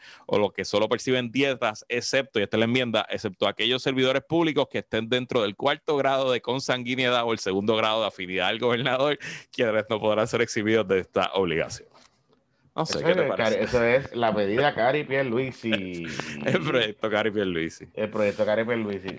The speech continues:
Speaker 2: sí, el proyecto Cari Pierluisi. Qué cosa más cabrona, ¿verdad? Oye, deja
Speaker 1: Sí, sí.
Speaker 2: Pero, pero, pero también ahí, por ejemplo,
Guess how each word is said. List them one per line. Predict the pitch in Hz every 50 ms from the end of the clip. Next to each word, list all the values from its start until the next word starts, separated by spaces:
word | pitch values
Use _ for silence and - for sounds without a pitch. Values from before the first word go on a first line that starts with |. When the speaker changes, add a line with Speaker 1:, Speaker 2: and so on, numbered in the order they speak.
| - -
Speaker 2:
sí, | 95 90 82
el | 80 82
proyecto | 95 92 90 101 98
Cari | 104 107 110
Pierluisi. | 113 107 98 92 92 90 87 90 82 80 - - - - - - - - - -
Qué | - 82
cosa | 92 98 - - 117 127
más | 131 135 135 -
cabrona, | 151 127 - - 104 117 117 90
¿verdad? | - - - - 82 - - - _ _ _ _ _ _ _ _ _ _ _
Oye, | - - 67 69 - - - _ _ _ _ _ -
deja | 73 85
Speaker 1:
Sí, | 85 87 98 101 104 95
sí. | 85 - - - - - - - _ - - -
Speaker 2:
Pero, | - 120 120 123 123 127 - - -
pero, | - 127 127 127 123 120 120 120 117 117 117 107 - -
pero | 120 120 120
también | 117 113 113 110 107 120
ahí, | 143 151 160 165 165 156 123 107 104 113 135 143 143 - _ _ _ - - - - - _ _ - - - _ _ -
por | - 98 92
ejemplo, | 90 90 87 98 107 107 104 - 78 - - - -